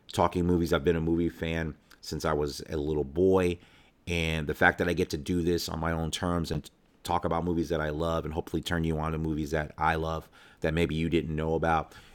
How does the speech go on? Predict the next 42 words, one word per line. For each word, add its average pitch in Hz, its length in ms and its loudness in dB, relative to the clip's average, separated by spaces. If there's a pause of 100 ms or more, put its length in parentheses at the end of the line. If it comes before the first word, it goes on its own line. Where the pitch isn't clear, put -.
is, 82 300 0
is - 260 -6
extremely 98 760 0
rewarding, 85 600 4
and 85 80 0
it's 80 120 -4
a 87 40 -4
creative 85 420 4
outlet 80 300 -2
for 78 120 -6
me. 80 280 -2 (400)
And 90 400 -2 (420)
anybody 107 340 6
that's 95 200 4
watching 90 460 0
right 85 220 -2
now 87 320 0
or 85 180 2
that 85 100 0
listens 90 300 -4
to 90 80 -2
this 80 120 -2
podcast 80 540 -2
later, 82 340 2
I 82 60 2
just 82 180 -8
wanna 85 300 0 (640)
encourage 95 640 4
you, 82 320 2
if 85 180 -2
you 82 140 0
have, 82 440 0 (540)
uh, 85 260 -6 (280)
a - 80 -8
creative 92 480 4
outlet 85 280 4
that 80 140 -4
you're 85 140 -2
not 82 400 -2
doing, 85 400 -2
do 110 220 6
it. - 180 4